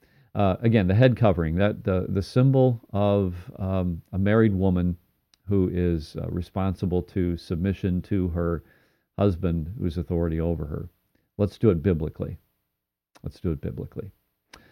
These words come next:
All right. Father, we do thank you this morning for, uh, the, the gracious way that you present the responsibilities of the home.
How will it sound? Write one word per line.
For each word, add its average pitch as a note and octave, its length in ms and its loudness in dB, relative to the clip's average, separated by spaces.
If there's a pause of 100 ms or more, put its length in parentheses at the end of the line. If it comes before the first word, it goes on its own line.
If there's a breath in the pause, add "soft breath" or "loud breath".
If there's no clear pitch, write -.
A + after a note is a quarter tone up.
(380 soft breath)
All G#2 100 0
right. D#2+ 180 0 (140)
Father, A#2 220 6
we A2+ 120 8
do A2 140 6
thank A2 300 4
you G2 60 0
this F2 240 -2
morning G2 340 2
for, F2 640 0 (180)
uh, F2 240 -4 (320)
the, F2+ 300 0 (260)
the F#2+ 100 -2
gracious G#2 880 2 (640)
way G2 400 4
that F2+ 240 0
you G2+ 60 2
present F2+ 680 0 (260)
the E2+ 220 0
responsibilities F2 1200 0
of D#2+ 220 -6
the E2+ 80 -4
home. E2+ 440 -4